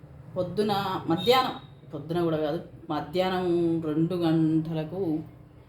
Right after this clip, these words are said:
తలకాయ కూర చేసుకున్నాం. అది మంచిగా సూపు దిగి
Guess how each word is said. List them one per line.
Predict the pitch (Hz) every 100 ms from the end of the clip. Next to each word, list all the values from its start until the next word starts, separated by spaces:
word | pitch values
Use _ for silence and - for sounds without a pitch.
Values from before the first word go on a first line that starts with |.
| - - - - - 185
తలకాయ | 170 214 208
కూర | 185
చేసుకున్నాం. | 139 127 - 107 - - - - - - - - - - - -
అది | 233
మంచిగా | 247 247 302 370
సూపు | - 240 240 262
దిగి | 240 240 254 233 233